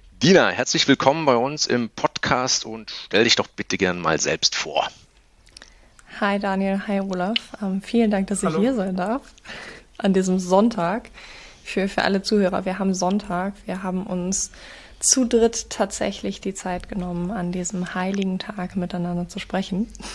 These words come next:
Speaker 2: <laughs> Ihr Lieben, ich finde das sehr schwierig, mich selber vorzustellen, bin ich ganz ehrlich. Ähm, ich, äh, weiß nie, was ich sagen soll. Ich sag mal, ich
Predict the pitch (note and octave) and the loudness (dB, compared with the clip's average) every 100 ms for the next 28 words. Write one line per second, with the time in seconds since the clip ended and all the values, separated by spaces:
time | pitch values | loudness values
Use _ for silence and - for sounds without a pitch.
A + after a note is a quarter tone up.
0 | - - - - - - - - - A#3+ | -14 -16 -18 -10 -10 -8 -10 -10 -12 -16
1 | - F#3+ - B2 - A#2+ - - - - | -10 -10 -2 -2 0 -2 0 0 0 -2
2 | - - - - - G#4 - - - - | -4 -4 -4 -2 -2 -2 -2 -8 -6 -2
3 | A3+ A#3 G3 - C#4 B3 - A#3+ D4 B3+ | 2 2 2 0 -4 -4 -2 -2 0 -2
4 | A#3+ A#3 G#3+ G#3+ B3 F#3+ - G3 - F3+ | -2 0 -2 0 0 0 -2 -8 -6 -6
5 | F3 F3 F3 F#3 G3+ G3 G3 - G3 F3 | -4 -4 0 0 2 2 2 2 0 -2
6 | E3+ - F3 F3 F#3 - - - - - | -4 -4 -2 0 -2 -4 -8 -10 -10 -16
7 | - - - G3 - - A3+ A#3 C4+ C#4 | -20 -20 -8 -8 -8 -2 0 2 4 4
8 | A#3+ A3+ - A#3+ B3 G#3 F3+ - F3+ F3+ | 2 0 -2 -2 2 2 2 0 0 -2
9 | G#3+ G#3 G#3 G3+ | 0 2 2 0